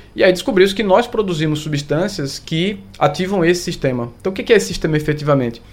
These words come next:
É um grupo de, de células cerebrais, digamos assim, e que tem funções bem específicas no corpo. Por exemplo, o controle do apetite.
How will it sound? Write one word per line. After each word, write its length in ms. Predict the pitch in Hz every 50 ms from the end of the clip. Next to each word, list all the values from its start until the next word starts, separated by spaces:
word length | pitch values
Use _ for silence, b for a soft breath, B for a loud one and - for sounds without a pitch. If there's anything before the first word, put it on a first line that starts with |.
| B B B B B B B B
É 100 | - 185
um 40 | 202
grupo 260 | 214 208 202 214 202
de, 280 | 170 165 165 156 156 147
de 160 | 131 143 160
células 540 | - - 156 143 143 139 135 135 - - - - - - - - -
cerebrais, 560 | - 160 156 151 143 135 139 165 - - - - - - -
digamos 460 | 143 - 120 113 113 123 123 120 123
assim, 320 | 123 - - 135 160 196 - - - - - - - - - - - - - - - - -
e 80 | 170
que 80 | 131 -
tem 140 | - 180 175
funções 420 | 175 185 170 - 165 147 143 139
bem 200 | 143 139 139 139
específicas 580 | 147 147 - 180 175 - 151 143 - 170 160 151
no 80 | 175
corpo. 280 | 170 - 127 117 - -
Por 140 | - 156 156
exemplo, 300 | 151 131 139 139 139 147
o 20 |
controle 320 | - 170 147 - 147 143
do 80 | 139 139
apetite. 540 | 139 139 165 156 - 139 117 110 - -